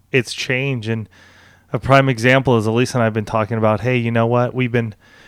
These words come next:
wanting to check out, you know, a new church, a different church here locally in San Diego." And man, that was probably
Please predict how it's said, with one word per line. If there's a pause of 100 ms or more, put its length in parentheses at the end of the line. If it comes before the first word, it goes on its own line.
(140)
wanting
to
check
out, (240)
you
know, (100)
a
new
church,
a
different
church
here
locally
in
San
Diego." (680)
And
man,
that
was
probably